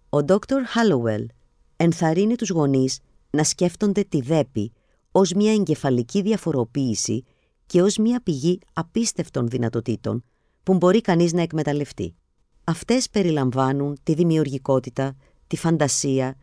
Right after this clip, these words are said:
την καινοτομία και την επιχειρηματικότητα. Όπως συνηθίζω να το περιγράφω, το μυαλό των ανθρώπων με δέπη είναι σαν μηχανή Ferrari με φρένα ποδηλάτου. «Ένα μυαλό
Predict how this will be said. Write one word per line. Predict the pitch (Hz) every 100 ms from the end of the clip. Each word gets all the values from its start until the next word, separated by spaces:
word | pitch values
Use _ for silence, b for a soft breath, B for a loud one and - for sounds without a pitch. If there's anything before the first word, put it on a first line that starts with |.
| _ _ -
την | 190
καινοτομία | 165 156 147 143 175 170 110 117 _ _ _ _
και | - 170
την | 185
επιχειρηματικότητα. | 170 165 160 151 147 143 131 113 - - - _ _ _ _ _ _ -
Όπως | 208 269
συνηθίζω | - 196 165 202 220
να | 208
το | 143
περιγράφω, | 139 120 131 175 - - 92 _ _ _ _ _ _ -
το | 165
μυαλό | 156 151 185
των | 254 240
ανθρώπων | 202 196 190 190
με | 165 135
δέπη | 156 143 - 110 - _ -
είναι | 214 226
σαν | - 220
μηχανή | 220 202 147 156 180 165
Ferrari | 143 143 143 156 170 -
με | 165
φρένα | - 160 156
ποδηλάτου. | 160 143 135 123 - 87 - _ _ _ _ _ -
«Ένα | 208 240
μυαλό | 220 190 196 196 113